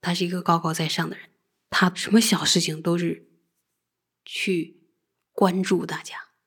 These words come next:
因为在小事上会看到我们每个人造的那份业。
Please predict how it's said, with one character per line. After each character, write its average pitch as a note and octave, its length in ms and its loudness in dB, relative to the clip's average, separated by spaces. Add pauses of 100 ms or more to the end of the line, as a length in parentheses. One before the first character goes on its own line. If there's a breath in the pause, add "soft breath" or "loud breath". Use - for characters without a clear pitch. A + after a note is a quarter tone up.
(760)
因 G#3 160 6
为 G#3 80 6
在 G#3 120 4
小 F3 220 -2
事 F#3 160 -6
上 E3+ 180 -2
会 F3 440 -4 (300)
看 G3 220 2
到 F3 120 2
我 E3+ 80 -2
们 E3+ 100 2
每 D#3+ 140 0
个 D#3+ 80 0
人 D#3+ 340 -4 (720)
造 F3+ 180 2
的 E3 120 -2
那 D#3+ 180 -2
份 D#3+ 180 -2
业。 F3 360 0